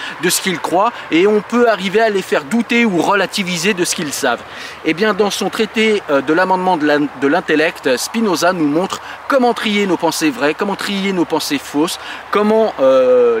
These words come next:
les repérer dans notre tête, comment trier les croyances, comment savoir ce qu'est une croyance par rapport à un savoir, et comment gérer tout cela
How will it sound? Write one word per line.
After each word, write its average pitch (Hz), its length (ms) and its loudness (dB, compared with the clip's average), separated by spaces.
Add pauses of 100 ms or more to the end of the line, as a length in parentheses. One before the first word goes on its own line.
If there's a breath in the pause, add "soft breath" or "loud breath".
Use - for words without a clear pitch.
les 135 120 0
repérer 190 560 0
dans 175 140 0
notre 160 180 0
tête, - 340 -2 (240 loud breath)
comment 190 260 2
trier 220 480 2
les 180 120 2
croyances, 160 600 0 (240 loud breath)
comment 196 200 2
savoir 214 360 2
ce - 120 -2
qu'est 214 420 2
une 170 160 -4
croyance 202 760 2 (380)
par 202 120 0
rapport 185 320 2
à 160 80 2
un 160 80 0
savoir, 139 520 2 (320 loud breath)
et 202 100 2
comment 180 360 2
gérer 180 420 0
tout 160 120 -8
cela 147 340 0